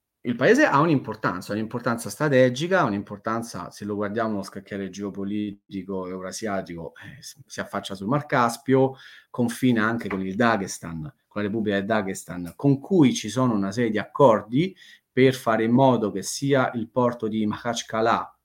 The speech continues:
sul Mar Caspio e quello di Baku non siano antagonisti, ma possano divenire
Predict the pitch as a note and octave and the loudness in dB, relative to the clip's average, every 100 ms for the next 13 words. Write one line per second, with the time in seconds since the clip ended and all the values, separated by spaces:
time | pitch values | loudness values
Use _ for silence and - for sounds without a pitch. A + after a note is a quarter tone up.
0 | _ - - G#2 G#2+ G#2+ - B2 A2 - | _ -20 -12 -4 -2 -4 0 2 2 -2
1 | F2+ F#2 - A2+ A2+ A2 A#2+ A#2 G#2+ G2+ | -12 -10 -4 -2 -2 -2 0 0 0 -2
2 | A#2+ C3 - - E3+ A#2+ G#2 G#2 G#2+ G#2+ | 2 2 2 2 4 4 2 -2 -4 -4
3 | A2 B2+ A#2+ - G2 F2+ - A#2 A2+ G#2 | 0 2 2 -4 -10 -12 -8 -8 -8 -8
4 | G#2 G2+ G2 G#2 A2+ A2+ F#2 F2 | -6 -6 -4 -4 -2 -2 -4 -8